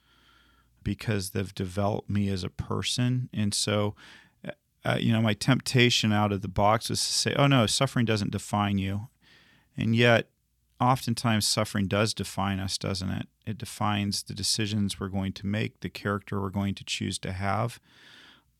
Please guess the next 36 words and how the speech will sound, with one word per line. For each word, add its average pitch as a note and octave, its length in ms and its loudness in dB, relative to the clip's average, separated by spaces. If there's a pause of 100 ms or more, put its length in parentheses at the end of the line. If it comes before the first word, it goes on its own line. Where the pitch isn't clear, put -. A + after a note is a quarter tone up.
(200)
and G#2 300 0
we're, A#2 200 2
what - 360 2
we're A2+ 100 2
going G#2+ 280 4
to G2+ 100 -4
do G#2 240 2
with G2+ 220 -2
that, F#2+ 300 -2 (160)
that G2 220 -2
suffering G2 540 -2
and F#2+ 120 0
that F#2 220 -4
pain. F#2+ 440 -4 (1500)
You A#2 100 2
know, A2 120 0
like A2 200 -2
I A2 60 -2
said, G#2+ 220 -2
I G#2+ 60 0
don't G#2+ 160 0
wish A2 240 2
suffering G#2+ 400 0
on G#2+ 140 0
anybody, G#2+ 480 0
but G#2 180 -2
I G#2+ 100 0
also A2 680 0 (800)
am, G#2 440 4 (300)
as G#2+ 140 2
I G#2 80 4
look A2 240 6
back, G#2 380 2
grateful G#2+ 500 0
for G#2+ 300 0
the, G2+ 640 0